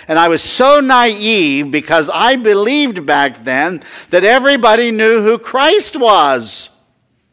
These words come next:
I thought if you just asked the average person, "Who's Jesus?" they would tell you.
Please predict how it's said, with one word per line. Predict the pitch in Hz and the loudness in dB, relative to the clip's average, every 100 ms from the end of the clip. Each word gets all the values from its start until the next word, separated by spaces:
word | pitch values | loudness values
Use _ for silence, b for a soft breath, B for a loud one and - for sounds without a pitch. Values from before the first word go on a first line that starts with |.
| _ _ _ _ _ _ _ _ _ _ _ _ _ _ _ _ - | _ _ _ _ _ _ _ _ _ _ _ _ _ _ _ _ -6
I | 277 | -2
thought | 262 | 0
if | 254 233 | -2 -4
you | 226 | -4
just | 240 240 | -4 2
asked | 240 247 240 | 2 2 0
the | 240 | 0
average | 240 233 208 - | 2 0 -4 -6
person, | 220 247 233 220 | -4 -2 -2 -4
"Who's | 254 170 | -4 -6
Jesus?" | 170 262 277 208 226 226 - - _ _ _ _ - | -4 -2 0 0 -2 -2 -14 -20 _ _ _ _ -4
they | 226 262 | 0 2
would | 254 | 0
tell | - 302 311 339 | -2 0 0 0
you. | 202 135 110 | 0 -2 -4